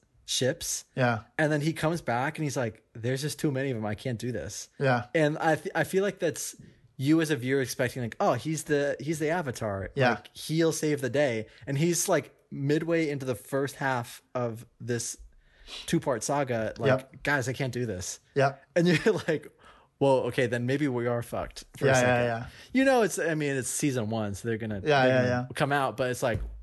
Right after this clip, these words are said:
Speaker 1: "Wait, but how's Aang gonna do this?" Aang always does it, and he,
Speaker 2: Yeah.
Speaker 1: he can't do it. So I like that.
Speaker 2: I like that
Speaker 1: Um,
Speaker 2: too. Because, like, they, he,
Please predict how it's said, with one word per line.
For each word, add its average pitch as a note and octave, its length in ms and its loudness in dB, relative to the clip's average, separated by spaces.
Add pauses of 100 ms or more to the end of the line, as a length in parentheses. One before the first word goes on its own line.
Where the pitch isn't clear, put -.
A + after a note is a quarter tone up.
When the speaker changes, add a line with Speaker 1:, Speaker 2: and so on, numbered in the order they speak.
(200)
Speaker 1:
"Wait, A#2+ 380 -4
but A2 180 -2
how's C3+ 240 -4
Aang B2+ 260 -4
gonna A2+ 140 -4
do A#2 220 -4
this?" F#2 100 -8
Aang C#3 260 -2
always C3 300 0
does G#2+ 240 -4
it, G2+ 160 -6
and A2 100 -8
he, B2 120 -2
Speaker 2:
Yeah. C3+ 200 4 (280)
Speaker 1:
he B2+ 80 -6
can't C3+ 220 0
do D3 100 2
it. - 140 -6 (400)
So F#3 140 2
I F3+ 80 4
like E3+ 240 2
that. - 280 -6 (280)
Speaker 2:
I F3+ 100 6
like A3+ 200 6
that G3+ 160 4
Speaker 1:
Um, C3+ 60 0
Speaker 2:
too. B2 220 2 (160)
Because, G3 220 2
like, G#3+ 160 6
they, G3+ 320 6 (720)
he, A3 380 2